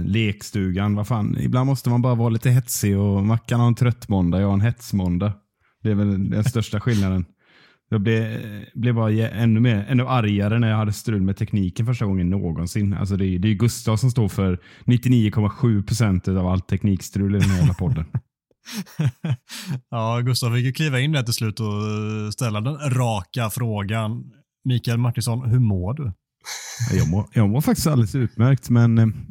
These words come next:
Speaker 1: det är Gustav som inte tål mothugg, eh, i chatten bara. Han vill alltid ha rätt. Det, det vet ju de som lyssnar att det ligger till på det viset.
Speaker 2: Ja.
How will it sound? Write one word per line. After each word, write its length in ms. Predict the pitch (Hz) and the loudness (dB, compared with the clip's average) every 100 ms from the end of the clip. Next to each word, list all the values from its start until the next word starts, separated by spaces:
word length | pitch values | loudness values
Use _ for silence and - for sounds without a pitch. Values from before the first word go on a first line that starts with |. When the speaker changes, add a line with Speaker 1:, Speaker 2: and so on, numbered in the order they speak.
| - | -6
Speaker 1:
det 180 | 104 120 | 2 2
är 80 | |
Gustav 400 | 117 143 - 120 | 4 2 2 0
som 140 | 117 127 | 2 2
inte 160 | - | 0
tål 320 | - 120 101 98 | 0 0 4 4
mothugg, 680 | 110 92 - 107 107 95 | 4 2 0 2 2 2
eh, 380 | 101 98 92 92 85 - | 2 4 4 2 0 -2
i 120 | - 101 | 0 2
chatten 380 | 107 - 117 | 2 2 2
bara. 200 | 107 101 87 | 2 4 2
Han 240 | 113 107 | 2 4
vill 120 | 107 | 6
alltid 260 | 104 - 95 | 4 2 2
ha 40 | |
rätt. 180 | 98 90 - | 2 0 0
Det, 200 | 104 98 | 2 2
det 140 | 92 | 2
vet 280 | 92 87 - | 2 0 0
ju 40 | |
de 140 | 85 82 | -2 0
som 120 | 78 | 0
lyssnar 360 | 87 - - 85 | -2 -2 -2 0
att 100 | - | 0
det 60 | |
ligger 180 | 82 85 | 0 0
till 160 | 87 80 | -2 0
på 80 | |
det 60 | 85 | 0
viset. 280 | 80 82 - | 0 -2 -6
Speaker 2:
Ja. 160 | - | -8